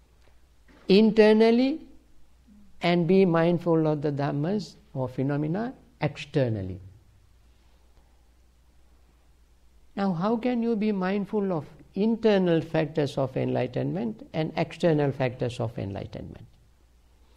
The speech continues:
The same way we become mindful of other factors. Earlier we said about the body, feeling, uh, consciousness, and so forth. Same way,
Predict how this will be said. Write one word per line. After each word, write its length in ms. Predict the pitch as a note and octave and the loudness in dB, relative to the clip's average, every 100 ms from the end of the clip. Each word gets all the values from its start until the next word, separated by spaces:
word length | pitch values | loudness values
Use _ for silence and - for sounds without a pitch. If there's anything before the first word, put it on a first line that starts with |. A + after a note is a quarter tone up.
| _ - | _ -2
The 100 | D#3+ | 0
same 580 | D#3+ - G#3 A#3+ B3+ G#3+ | 0 2 6 8 6 4
way 380 | D#3 D3+ G#3 - - _ _ _ _ _ _ | 4 2 -2 -8 -20 _ _ _ _ _ _
we 160 | D3+ F#3 | 0 0
become 360 | E3 E3 D#3 D3+ | 0 -2 -4 -4
mindful 540 | C#3+ D#3 D3 D#3 C#3 | -4 -4 -4 -4 -4
of 140 | C3 - - _ _ _ _ | -6 -10 -20 _ _ _ _
other 240 | E3 F3 E3+ | -2 0 0
factors. 560 | C3+ A#2 - F#2 - - _ _ _ - | -4 -8 -10 -12 -14 -20 _ _ _ -4
Earlier 480 | C#3+ B2+ B2 F#3+ G#3 | -2 -2 -2 -4 -4
we 200 | D3 C3+ | -4 -4
said 300 | C3+ C#3 B2+ - - - _ _ _ _ - | -2 -4 -6 -16 -20 -20 _ _ _ _ -8
about 340 | A#2+ B2 A#2+ | -2 -2 -2
the 80 | A#2 | -2
body, 440 | A#2 C3 D3 G3 - - _ _ _ | 0 2 0 -4 -8 -20 _ _ _
feeling, 720 | - - C#3 C#3+ D3 E3 F#3 - - _ _ _ _ _ _ _ _ - | -20 -6 0 2 2 0 -4 -10 -20 _ _ _ _ _ _ _ _ -8
uh, 220 | G#2+ A2 A2+ | -6 -6 -8
consciousness, 840 | - C3+ C3+ D#3 C#3+ - F3 - - _ _ _ _ - | -4 -2 -2 -2 -4 -4 -6 -6 -16 _ _ _ _ -8
and 100 | C3+ | -6
so 220 | A#2+ C3 | -2 -2
forth. 260 | B2 D#3+ G#3+ - - - - - | -2 -2 -2 -6 -20 -20 -20 -20
Same 560 | - - G#3 A#3 A#3+ F#3+ | -14 -2 6 6 6 4
way, 300 | B2 - | 2 0